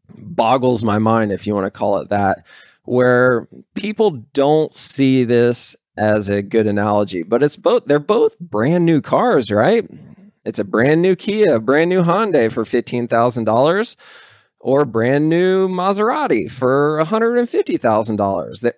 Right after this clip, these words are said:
uh, if you break it down, they are both just brand new cars.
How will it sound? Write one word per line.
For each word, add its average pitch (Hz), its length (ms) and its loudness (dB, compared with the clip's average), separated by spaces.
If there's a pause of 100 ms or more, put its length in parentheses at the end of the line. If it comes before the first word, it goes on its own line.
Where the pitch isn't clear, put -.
(100)
uh, - 100 -4 (220)
if 135 200 -2
you 135 80 0
break 165 360 -2
it 123 200 -6
down, 113 380 2
they 110 120 2
are 107 100 2
both 139 520 -2 (160)
just 120 420 -2
brand 113 600 -2
new 101 240 0
cars. 76 800 -4